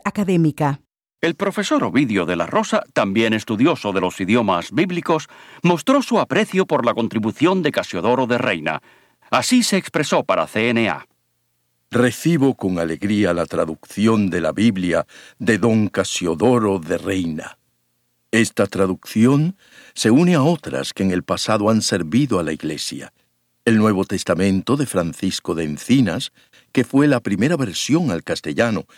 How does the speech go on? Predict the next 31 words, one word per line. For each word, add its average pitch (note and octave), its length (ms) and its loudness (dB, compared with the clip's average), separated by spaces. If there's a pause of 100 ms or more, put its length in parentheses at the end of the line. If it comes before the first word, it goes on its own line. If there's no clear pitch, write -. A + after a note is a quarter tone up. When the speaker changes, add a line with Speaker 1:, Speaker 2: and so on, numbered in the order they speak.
(140)
Speaker 3:
impresa A#2 680 2
en A2+ 140 2
Amberes G#2+ 600 0 (280)
en G2+ 260 0
mil G2 280 0
quinientos F#2+ 600 -2
cuarenta E2 460 -2
y D2+ 60 -4
tres D3 420 -2 (400)
y B2 160 4
en F#3 140 2
Ginebra C3 680 0 (400)
en A2 300 2
mil A2+ 240 4
quinientos A2 720 0
cincuenta E2+ 720 -4
y C#2 80 -8
seis, - 500 -12 (400)
editada G#2+ 480 2
esta F#2 220 -2
última A2+ 460 2
por F2 180 -4
Juan G2 340 2
Pérez G2 440 -2
de F#2 180 -4
Pineda. A2 480 -2 (640)
Me B2 140 4
agrada C3+ 440 0 (320)
que A2 140 2
Reina G#2 340 2
conservara G#2 800 0